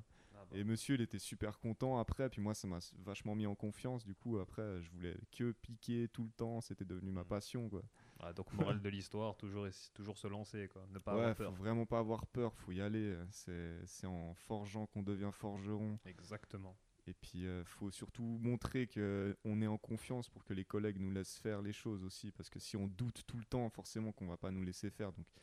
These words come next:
Speaker 1: Hmm.
Speaker 2: faut se tromper, faut, faut juste pas avoir peur de se tromper, voilà.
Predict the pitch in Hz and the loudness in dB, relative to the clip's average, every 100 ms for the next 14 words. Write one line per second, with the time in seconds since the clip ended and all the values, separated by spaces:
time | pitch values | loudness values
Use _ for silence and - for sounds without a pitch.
0 | - - 101 101 92 131 - 160 139 147 | -20 -20 -14 -10 -2 2 4 4 6 6
1 | 120 107 - 107 101 107 120 - 139 127 | 6 2 0 0 0 -2 -6 0 2 2
2 | - 135 117 107 - 127 110 98 87 87 | 2 2 2 0 -2 -2 -2 -2 0 0
3 | 82 | -2